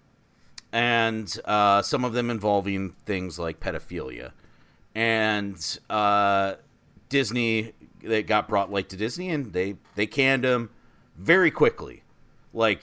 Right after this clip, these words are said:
you, it, the news of this coming out, so that he did this, and the news of Disney canning him was almost, I don't wanna say simultaneous. I say there was probably, like, two hours in there.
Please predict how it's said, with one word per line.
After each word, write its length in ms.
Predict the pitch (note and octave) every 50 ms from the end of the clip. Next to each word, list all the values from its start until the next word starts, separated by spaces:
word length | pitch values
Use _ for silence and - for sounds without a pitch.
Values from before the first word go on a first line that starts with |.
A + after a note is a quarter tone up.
| - _
you, 340 | - A#2 A#2+ B2+ B2+ A2 - - _ _ _ _ _ _
it, 160 | F2 G#2+ F#2+ _ F2+ F#2 F#2
the 100 | A#2 A2
news 320 | A#2+ D3 F#3+ G#3+ D3+ C#3+
of 180 | D#3+ D3 B2 A#2+
this 520 | D3+ D3+ C#3 - - - - - - - - _ _ _ _ _ -
coming 320 | - E3 D3 C#3+ C#3+ C#3
out, 320 | D3+ D#3+ F3 F3+ - - -
so 140 | - A#2 G#2
that 200 | G#2 G#2+ G#2 A#2
he 80 | A#2+ A2
did 240 | F#2+ D#3 E3 D3+ B2+
this, 240 | E3 D#3 - -
and 340 | G#2+ A2 A2+ A#2 A2 A2 G2+
the 160 | G2 G#2 G#2
news 420 | G#2 G#2+ A#2+ C3 C3+ C3 B2 A2 A#2+
of 300 | - F#2 A2 A2 G#2 F#2+
Disney 300 | A#2 B2+ A#2 G2+ A2+ G#2+
canning 440 | E2 - C#3 D3 D3+ C#3+ B2 A2 G#2
him 200 | G2+ G2+ G#2+ - - - - - _ _ _ -
was 460 | G2+ A2+ A#2+ A2+ A2+ G2+ F2 - - - -
almost, 560 | - D#3+ F3 F#3 F3 E3 D3+ D3 B2+ - - -
I 100 | A2+ B2
don't 160 | C3 D3+ E3
wanna 160 | C#3+ D3 D3 C3+
say 140 | - D3 C3
simultaneous. 760 | - - D3 C3+ B2 A2+ - - C3 A#2+ G#2+ G2 F2+ - G#2
I 60 | F#2+
say 200 | - C3+ C3+ B2
there 140 | A#2 A#2 A2+
was 120 | G#2+ -
probably, 280 | - C3+ B2 A2+ A2+ G#2
like, 240 | G2+ F#2+ - _
two 300 | - - - F#3 E3 D3
hours 420 | C3+ A#2+ G#2+ G2 F2 D#2 D#2 - -
in 160 | D#2+ C#2+ A#1
there. 200 | A1+ A1 - -